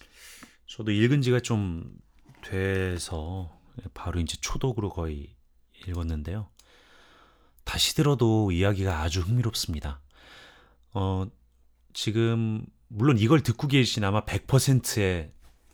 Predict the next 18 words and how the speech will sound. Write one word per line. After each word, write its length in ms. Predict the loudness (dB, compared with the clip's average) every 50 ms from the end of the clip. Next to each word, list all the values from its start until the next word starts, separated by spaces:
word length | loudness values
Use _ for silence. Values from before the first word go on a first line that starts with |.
| -20 -20 -6
분들이, 640 | -2 -2 0 2 2 0 0 0 -2 -4 -6 -8 -12 -20 -20 -20 -20 _ _ _ _ _ _
구십구 420 | -2 0 0 0 -2 -4 -6 -2
퍼센트도 500 | -2 -2 0 0 0 0 -2 -2 -2 0
아니고 220 | 0 0 -2 -2 -4
백 200 | -4 -4 -4 -2
퍼센트의 440 | -2 -2 -2 -2 -2 -2 -4 -6 -6
분들이 360 | -4 -6 -6 -4 -4 -4 -4
죄다 640 | -4 -2 -2 -2 0 0 2 0 0 0 -4 -10 _
한국인일 680 | -10 -4 0 2 2 4 4 6 8 8 8 8 4 2
거라고 800 | 0 2 2 4 2 2 2 0 0 0 0 0 -2 -4 -4
생각은 560 | -4 -4 -6 -4 0 0 0 0 0 -4 -4 -6 -10 -18 -20 -20 -20 -20 -20
하지 200 | -12 -4 0 2
않지만 640 | 2 2 2 2 0 0 2 2 2 2 0 -2 -6 -12 -20 -20 -20 -20 -20 -20 -20 -20 -20 -20 -20 -20 -20 -20 -20 _ _ _ _ _ _ _ _ _
그래도 220 | -10 -8 -8 -8 -6
동양인일 800 | 0 2 4 6 8 8 8 8 8 8 8 8 8 6 6 4
거라고는 340 | 4 4 4 4 4 4 2
생각을 400 | 2 2 2 2 2 2 2 2
해요. 240 | 0 0 -2 -6